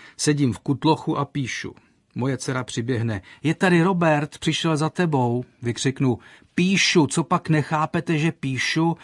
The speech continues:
Nejsem doma, řekni mu, že nejsem doma." Dcera odvětí. Už sedí v kuchyni. Jdu tedy dolů do kuchyně a tvářím se, jako bych byl rád, že Roberta vidím. Povídá.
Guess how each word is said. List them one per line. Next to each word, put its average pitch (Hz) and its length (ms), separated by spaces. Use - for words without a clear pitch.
Nejsem 160 540
doma, 165 300
řekni 131 300
mu, 185 120
že 147 160
nejsem 160 440
doma." 165 420
Dcera 117 280
odvětí. 110 580
Už - 240
sedí 139 400
v - 100
kuchyni. 98 600
Jdu 123 260
tedy 147 340
dolů 127 300
do 104 140
kuchyně 135 420
a 135 100
tvářím 113 580
se, 151 180
jako 139 220
bych 151 200
byl 151 280
rád, 113 420
že 131 240
Roberta 139 480
vidím. 95 520
Povídá. 110 520